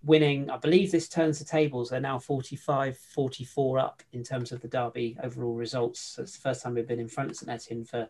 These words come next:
a number of years. What, what was your take on this game? Were you more impressed with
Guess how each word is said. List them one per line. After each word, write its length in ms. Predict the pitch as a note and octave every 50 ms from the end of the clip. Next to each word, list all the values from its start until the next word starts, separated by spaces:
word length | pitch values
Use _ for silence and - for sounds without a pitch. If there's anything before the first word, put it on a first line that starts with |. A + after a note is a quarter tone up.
| _ _ _ - - _ - - -
a 60 | -
number 360 | C3 C3+ D3+ D3+ D#3 C3+ B2+ A#2+
of 80 | A#2
years. 520 | C3 C3+ C3+ B2 A2+ A2 A#2 B2 - - - _ _ _ _ _ _ _ _ _ _ -
What, 280 | - F3+ G#3+ G#3 - F3
what 180 | F#3+ G#3+ -
was 220 | - F3+ D#3 - -
your 280 | - G#3+ F3+ F3 E3+
take 320 | D#3+ - - E3 D#3 D#3 D#3
on 100 | C#3 C#3
this 160 | C#3+ C3 -
game? 180 | - D3+ C#3+ C#3+
Were 60 | D3
you 120 | D3+ D3+
more 220 | D3+ E3 E3 E3 D#3
impressed 420 | D3+ D3+ - E3 D3 D3 - -
with 280 | - D#3 D3 D3+ -